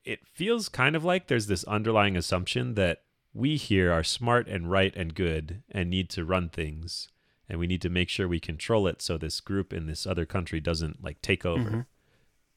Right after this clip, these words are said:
Speaker 1: And there are certainly some communication barriers that come with having teams in separate countries. But it feels like there's this base assumption that they are incapable of doing as good of a job as, as I am with this control, or as we are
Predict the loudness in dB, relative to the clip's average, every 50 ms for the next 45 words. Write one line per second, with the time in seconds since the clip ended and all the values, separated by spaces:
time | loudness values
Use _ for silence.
0 | _ _ _ 0 0 4 6 8 6 6 6 4 2 2 2 2 0 2 2 2
1 | 0 0 0 -2 0 0 0 0 0 2 2 0 2 2 0 2 2 2 4 4
2 | 2 0 -2 -6 -8 -8 -6 -6 -4 -4 -4 -2 -2 -2 -2 -2 -6 -6 -4 -4
3 | -4 -4 -2 -4 -6 -6 -4 -6 -6 -6 -6 -12 -10 -8 -10 -10 -8 -8 -8 -6
4 | -6 -8 -10 -10 _ _ _ _ _ _ _ _ _ _ 0 4 6 6 6 4
5 | _ _ -12 -8 -8 -8 -2 0 0 2 4 4 4 4 4 2 2 2 0 -2
6 | 0 2 2 2 4 2 0 -2 0 0 -2 0 -2 -2 -2 -2 0 -2 -2 -2
7 | -4 _ _ _ 0 4 6 6 6 6 6 4 0 0 0 0 0 0 0 -2
8 | 0 0 0 0 -2 -2 0 0 0 0 0 -2 -2 -2 -2 -2 0 0 0 0
9 | 0 -2 -2 0 2 2 2 0 -2 -4 -6 -6 -8 -8 -6 -6 -6 -2 -2 0
10 | 0 0 -2 -4 -8 -8 -8 -10 -10 -10 -10 -8 -6 -6 -6 -6 -8 -10 -8 -8
11 | -6 -6 -6 -6 -6 -8 -8 -6 -4 -4 -2 -2 -4 -6 -8